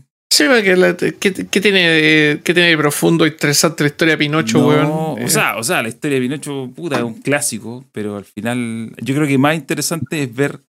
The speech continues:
Speaker 2: cómo deforman esta historia y le dan un giro así medio maligno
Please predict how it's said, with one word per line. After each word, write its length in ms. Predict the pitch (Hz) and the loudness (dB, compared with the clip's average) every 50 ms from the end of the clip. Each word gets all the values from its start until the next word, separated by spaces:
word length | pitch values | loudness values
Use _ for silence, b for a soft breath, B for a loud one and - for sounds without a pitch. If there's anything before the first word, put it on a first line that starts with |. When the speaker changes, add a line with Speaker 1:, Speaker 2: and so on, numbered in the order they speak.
| _ | _
Speaker 2:
cómo 460 | - 139 135 139 139 139 120 - - _ _ _ - | -6 -4 -2 -2 0 -2 -2 -4 -10 _ _ _ -16
deforman 680 | 113 107 104 120 107 - - - 151 160 160 170 175 170 | -14 -10 -10 -10 -10 -10 -6 -4 -4 -4 -2 -4 -6 -6
esta 180 | 170 165 - 180 | -6 -8 -12 -16
historia 360 | - _ - 180 175 175 170 | -14 _ -8 -6 -4 -4 -6
y 20 | |
le 100 | 151 139 | -4 -2
dan 160 | 135 139 143 | -2 -2 -2
un 320 | 143 143 135 135 131 123 120 | -2 -2 -4 -4 -4 -6 -8
giro 460 | - - - - 156 160 147 147 139 139 | -10 -10 -10 -6 -4 -2 -2 -2 -2 -2
así 640 | 135 - - 143 143 139 139 139 135 131 127 127 120 | -4 -4 -6 -8 -8 -8 -8 -8 -8 -8 -8 -8 -6
medio 220 | 117 123 131 127 | -4 -4 -4 -2
maligno 580 | 123 123 123 120 135 156 156 165 165 208 240 226 | -2 -2 -2 -2 -2 -4 -4 -6 -8 -8 -10 -12